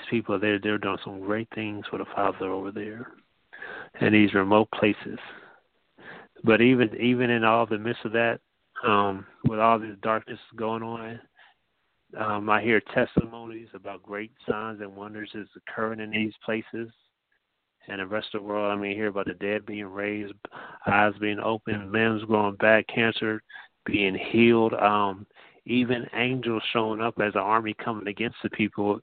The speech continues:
and having a, having a man go the other way that was trying to pursue them.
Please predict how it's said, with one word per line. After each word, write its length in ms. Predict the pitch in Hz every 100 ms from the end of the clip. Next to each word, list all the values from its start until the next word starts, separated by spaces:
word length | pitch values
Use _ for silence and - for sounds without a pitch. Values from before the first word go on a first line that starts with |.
| -
and 320 | 107 101 98 - - _ _
having 400 | - 120 110 110
a, 100 | 104 -
having 340 | - 123 110
a 60 | 110
man 260 | 107 117 113
go 180 | 113
the 80 | 107
other 220 | 107 117
way 160 | 117 110
that 100 | 107
was 120 | 101 -
trying 120 | 113
to 80 | 104
pursue 380 | - - 139 131
them. 280 | 90 87